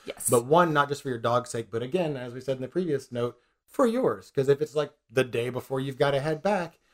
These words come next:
Speaker 2: well, now you've got a gassy, maybe throwing up, maybe diarrhea
Speaker 1: Yeah,
Speaker 2: ridden
Speaker 1: that would be
Speaker 2: dog on your
Speaker 1: miserable.
Speaker 2: five, six hour road trip home.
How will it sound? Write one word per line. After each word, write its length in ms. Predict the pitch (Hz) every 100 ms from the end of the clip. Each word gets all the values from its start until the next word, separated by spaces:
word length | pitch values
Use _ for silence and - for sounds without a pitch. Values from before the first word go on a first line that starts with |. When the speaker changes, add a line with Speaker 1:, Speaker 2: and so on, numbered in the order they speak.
| _
Speaker 2:
well, 120 | 139
now 220 | 151 147 151
you've 240 | 147 151
got 160 | 147 143
a 60 |
gassy, 500 | 139 120 127 - 135
maybe 320 | 123 117 123
throwing 400 | 123 - 127 127
up, 220 | 123 127 117
maybe 280 | 113 123
diarrhea 540 | 123 120 127 123 117 120 120
Speaker 1:
Yeah, 60 | 120
Speaker 2:
ridden 160 | 123 120
Speaker 1:
that 60 | 202
would 20 |
be 60 |
Speaker 2:
dog 240 | 135 127 120
on 60 | 120
your 100 | 147
Speaker 1:
miserable. 320 | 123 175 175
Speaker 2:
five, 260 | - 120 117
six 240 | - 117 123
hour 340 | 120 117 117
road 260 | 117 123 120
trip 220 | 123 117
home. 340 | 139 101 82